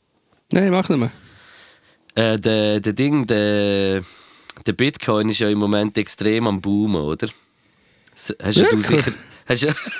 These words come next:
Speaker 2: <laughs> hast ja du sicher mitbekommen, oder?
Speaker 1: Oh nein, look! Der
Speaker 2: Und jetzt
Speaker 1: Bitcoin,
Speaker 2: ist es
Speaker 1: was
Speaker 2: so, jetzt ist es so, ähm, ich brauche von dir den genauen Kurs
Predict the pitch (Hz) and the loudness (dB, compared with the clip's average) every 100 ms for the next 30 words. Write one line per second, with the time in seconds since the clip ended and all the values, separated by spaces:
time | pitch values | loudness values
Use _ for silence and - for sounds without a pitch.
0 | - - - - - - - 180 - - | -14 -14 -16 -10 -8 -8 0 0 2 0
1 | 160 156 151 147 170 127 143 - 151 - | 0 0 0 0 -2 0 -2 -2 -2 0
2 | 98 104 131 - - - - - 131 135 | 0 -2 -2 -8 -10 -12 -16 -6 -2 2
3 | 139 135 156 185 202 190 175 156 151 170 | 2 4 4 4 4 4 4 2 4 4
4 | 370 466 254 165 151 - - - - - | 4 4 2 2 0 -2 -2 -6 -20 -20
5 | - - - - - - - - - - | -20 -20 -20 -20 -16 -12 -12 -8 -4 -2
6 | - - - - - 123 139 170 240 175 | -4 -6 -10 -4 2 4 4 4 4 4
7 | 139 131 156 165 175 - _ 139 - 135 | 4 4 4 4 0 -2 _ -4 0 -2
8 | - 120 123 139 139 139 - - - - | -2 -2 0 0 0 0 -4 -14 -18 -10
9 | - 104 104 98 98 - _ _ _ _ | 0 0 2 0 -4 -10 _ _ _ _
10 | _ _ _ - 117 131 143 147 127 127 | _ _ _ -4 -2 0 -2 -2 -4 -2
11 | 127 135 135 113 104 107 110 135 143 147 | 0 0 -2 -2 0 2 0 0 0 -2
12 | - _ _ - - 123 143 180 - - | -6 _ _ -8 -2 2 2 0 -4 -6
13 | - | -8